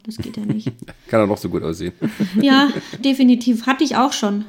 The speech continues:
Speaker 1: Also ich treffe mich sowieso immer erst neutral. Ein, ein Treffen ist reserviert für
Speaker 2: Mhm.
Speaker 1: nichts Schlüpfriges. Also entweder irgendwie einen Kaffee trinken oder Mittagessen oder irgendwo spazieren gehen.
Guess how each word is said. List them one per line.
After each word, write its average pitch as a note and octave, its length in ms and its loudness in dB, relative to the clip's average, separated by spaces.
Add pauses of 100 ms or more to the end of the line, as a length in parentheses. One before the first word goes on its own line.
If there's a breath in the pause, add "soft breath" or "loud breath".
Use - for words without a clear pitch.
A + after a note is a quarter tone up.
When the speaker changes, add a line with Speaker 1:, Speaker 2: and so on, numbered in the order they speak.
Speaker 1:
Also A3 360 2
ich A3 160 -2
treffe C#4 220 -2
mich C4+ 120 4
sowieso C#4 320 0
immer D4 340 2
erst A#3 360 -2
neutral. G#3+ 580 2
Ein, A#3+ 340 2
ein C#4 220 2
Treffen B3+ 320 0
ist A3+ 160 -2
reserviert A#3 480 2
für A#3 560 0
Speaker 2:
Mhm. A2+ 340 -2
Speaker 1:
nichts C4+ 280 2
Schlüpfriges. A3+ 520 -2
Also A3 440 2
entweder A3 480 2
irgendwie A#3 240 6
einen A#3+ 80 6
Kaffee A#3+ 280 -2
trinken A3 480 4
oder G3+ 280 -2
Mittagessen G#3 640 0
oder F#3+ 320 -4
irgendwo G3+ 180 -2
spazieren A3+ 460 2
gehen. A3 400 6